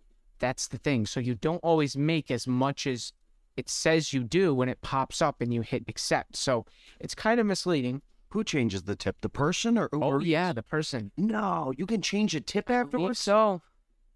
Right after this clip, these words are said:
Speaker 1: I believe so.
Speaker 2: Well, that's some horse shit.
Speaker 1: Yeah.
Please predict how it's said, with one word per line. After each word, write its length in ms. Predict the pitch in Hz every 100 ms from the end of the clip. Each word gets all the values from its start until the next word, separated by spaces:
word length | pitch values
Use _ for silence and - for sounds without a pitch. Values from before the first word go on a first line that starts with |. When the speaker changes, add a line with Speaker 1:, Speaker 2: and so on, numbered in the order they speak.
| _ _ _
Speaker 1:
I 60 | 135
believe 300 | 139 156 170
so. 300 | - 156 110
Speaker 2:
Well, 120 | 143
that's 180 | 165 -
some 140 | -
horse 260 | 85 85 78
shit. 320 | - - 90 - _ _
Speaker 1:
Yeah. 240 | 131 107